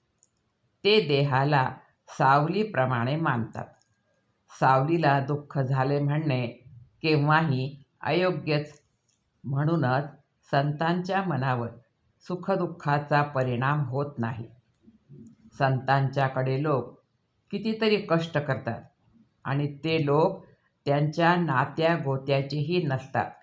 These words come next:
संत त्यांना काही देत नसतात. ते इतके कष्ट करतात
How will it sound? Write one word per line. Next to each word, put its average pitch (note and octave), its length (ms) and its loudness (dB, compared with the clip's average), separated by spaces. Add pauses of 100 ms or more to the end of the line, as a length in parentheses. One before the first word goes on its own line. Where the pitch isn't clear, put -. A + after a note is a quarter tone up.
(680)
संत F3+ 360 2
त्यांना D3+ 420 2
काही D3 340 0
देत F3+ 360 -2
नसतात. B2 440 -6 (880)
ते F#3 40 -2
इतके F3 440 2
कष्ट E3+ 360 -2
करतात C#3 520 0